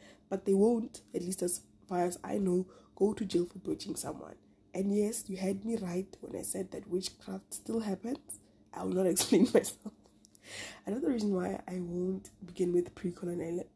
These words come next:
pre-colonial period is because I found that the intention behind crimes and the punishment of crimes was much different then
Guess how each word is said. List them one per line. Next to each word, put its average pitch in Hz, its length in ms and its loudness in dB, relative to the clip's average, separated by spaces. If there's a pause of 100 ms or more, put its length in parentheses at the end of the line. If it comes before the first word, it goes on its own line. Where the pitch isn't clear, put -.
pre-colonial 180 680 -4
period 196 400 -2 (400)
is 202 100 -6
because 226 160 -2
I 220 100 -2
found 262 300 -2
that 196 200 -2
the 196 80 2
intention 220 500 -4
behind 196 500 -2 (440)
crimes 185 600 0 (840)
and 202 160 0
the 185 60 0
punishment 208 720 -2 (200)
of 302 280 -6
crimes 196 540 -2 (320)
was 202 160 2
much 196 320 2
different 185 500 -2
then 190 300 -4